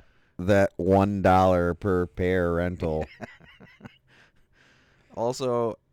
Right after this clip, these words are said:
Speaker 2: I also remember as a kid when we wanted to go bowling and our parents would make us call transit lanes to see if they had open lanes.
Speaker 1: Right. Yeah.
Speaker 2: Because ninety percent of the time they'd be like,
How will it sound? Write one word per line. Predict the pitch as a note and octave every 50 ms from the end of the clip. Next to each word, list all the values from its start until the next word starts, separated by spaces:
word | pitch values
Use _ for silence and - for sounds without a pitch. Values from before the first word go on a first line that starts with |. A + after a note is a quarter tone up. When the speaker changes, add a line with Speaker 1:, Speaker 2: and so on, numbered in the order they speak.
| _ _ _ _ -
Speaker 2:
I | - G2+ G#2+
also | G2+ A2 A#2 A#2+ - C#3 B2+
remember | B2 A#2+ A2+ G#2+ G#2 G#2+ G#2+ G#2+ G#2+ G#2 A2 G#2+
as | G2+ G2 G2 F#2+
a | F#2+
kid | F#2 - - G#2 G2+ G2 F#2
when | F#2 F#2 F#2+ F#2+ F#2+
we | G2 G2+ G2
wanted | F#2 F#2+ F#2+ F#2+ G2+ G2 F#2+
to | F#2 F2+
go | E2 F#2 F#2+ F#2
bowling | E2 D#2+ F2+ F#2 F#2+ F#2 F#2 F2+ F2+ F2 D#2
and | D2 E2+ F2+
our | F2+ F#2 F#2
parents | - - G2+ G2 G2+ G#2 G#2+ G#2+ - -
would | G2 G2 F2+ E2+
make | F#2 F#2 F#2 F2+ -
us | F#2 F2 E2+ - -
call | - - F#2+ F2+ F2+ F#2 F#2 F#2
transit | F2 - - G2+ F#2 F#2 F#2+ F2+ F2+ F#2+ C#2 C2
lanes | E2 F2 F2+ F2+ F2 E2 D2+ D2 - -
to | F#2 F2
see | E2 - - F#2 F2 F2+
if | F2+ - -
they | F2+ F2 F2 F2
had | F2 F2+ F2 E2+ D2+
open | D2 F2 F2 - - E2 D#2+
lanes. | D#2 D#2 D#2 D#2 C#2+ B1 C2 C#2 C#2+
Speaker 1:
Right. | D#2+ F2+ F2+ F2 E2 - - - _ _ _ _ _ _ _ _ -
Yeah. | - D#2 E2+ F#2+
Speaker 2:
Because | F#2 E2 D2 - G#2+ G#2 G2+ F#2 F#2+
ninety | G2 F#2 G2 G2+ G2+ G2+ A2 A2+
percent | G#2+ - G#2 G2+ G2+ - G#2 F#2+ F#2+
of | G2 F#2
the | F2+ F2+
time | F2 - G2+ F#2 F#2+ F#2+ F2+ F2+ F2+
they'd | F2 F2+ F2+ E2+ D2+
be | F#2 F#2 F#2
like, | F2+ F2+ F2 F2+ E2+ _